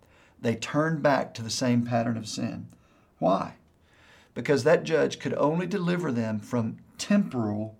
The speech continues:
enemies. That judge, Gideon, Barak, Samson, whoever it was, could do nothing to change their heart. Their hearts were never changed, only their circumstances. Not true for us. We have a deliverer. We have a king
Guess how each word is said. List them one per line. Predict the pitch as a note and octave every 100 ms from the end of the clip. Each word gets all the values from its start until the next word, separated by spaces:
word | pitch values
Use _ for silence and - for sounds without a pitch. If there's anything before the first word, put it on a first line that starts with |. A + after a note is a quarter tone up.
| _
enemies. | C3+ C3+ A2 - - - _ - - _ _
That | - D#3
judge, | D#3+ F3 D#3 A#2+ A#2
Gideon, | C3+ C3+ A2+ G2+
Barak, | B2+ C#3 A#2 -
Samson, | - C3+ A#2+ A2+
whoever | A2+ C3+ C#3
it | B2+
was, | B2 A#2+ - - _
could | C#3
do | B2+ C3+
nothing | D3 E3+ D#3 A#2+
to | A#2+
change | - B2 A#2+
their | A#2+ G#2+
heart. | C3 A#2+ - - _ - -
Their | - B2+
hearts | - A3+ - D3
were | D3+
never | C#3
changed, | C3+ F3 D#3+ A#2+ G2+ G2+ - -
only | C3+ C3+
their | A#2+
circumstances. | G#2+ C3 B2 A#2+ - G2+ - - - - _ _ - - - - _ _ _ _
Not | C#3 C#3+ C3+
true | - C3
for | - A#2+
us. | B2+ A#2+ - - _ - - -
We | A#2 C#3
have | E3+
a | F3+
deliverer. | E3+ C3 A2 A2 G2 G2+ _ _ _
We | A#2 B2+
have | D#3 D3+
a |
king | E3+ C3+ G#2 G#2 G#2